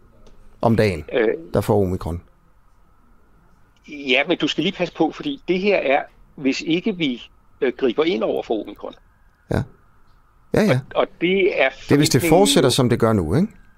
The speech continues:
Speaker 2: Ja.
Speaker 1: Ja.
Speaker 2: Ja.
Speaker 1: Øh, hvis vi nu siger bare, okay, vi ved det ikke, vel? Vi siger der me-, sted mellem tredive og halvtreds tusind i, mellem jul og nytår.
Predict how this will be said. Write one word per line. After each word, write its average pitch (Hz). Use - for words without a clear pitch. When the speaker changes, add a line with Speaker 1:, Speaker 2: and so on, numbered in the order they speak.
Speaker 2:
Ja. 101
Speaker 1:
Ja. 101
Speaker 2:
Ja. 131
Speaker 1:
Øh, 117
hvis 151
vi 196
nu 226
siger 202
bare, 180
okay, 156
vi 151
ved 160
det 117
ikke, 87
vel? 139
Vi 135
siger 147
der 156
me-, 139
sted 170
mellem 143
tredive 139
og 101
halvtreds 101
tusind 107
i, 110
mellem 110
jul 107
og 98
nytår. 98